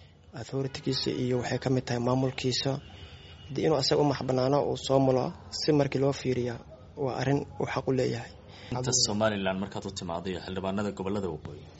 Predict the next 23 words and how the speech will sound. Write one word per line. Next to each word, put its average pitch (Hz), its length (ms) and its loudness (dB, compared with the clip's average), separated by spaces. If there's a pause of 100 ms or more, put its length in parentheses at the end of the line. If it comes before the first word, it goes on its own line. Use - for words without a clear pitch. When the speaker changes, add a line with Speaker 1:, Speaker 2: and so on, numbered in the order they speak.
(440)
Speaker 1:
Gobollada 160 260 8
waqooyi 143 220 8
ayagana 143 220 4
sidoo 139 220 -4
kale 123 160 -8
recommendation-ka 139 680 -6
sixteen 135 380 -2
February 127 340 -2
bay 117 100 -2
ku 117 120 -10
jireen. 131 280 0 (680)
Ee, 120 460 -2 (120)
Guddoomiye 139 300 6
Cabdi 143 220 0
Xaashi 120 400 -4 (320)
iyo 127 160 -6
groupkiisana 131 680 -2 (260)
aragti 135 260 -6
bay 135 120 4
qabaan 123 300 -2
oo 117 80 -6
ah 113 120 -12 (180)
in 143 180 -2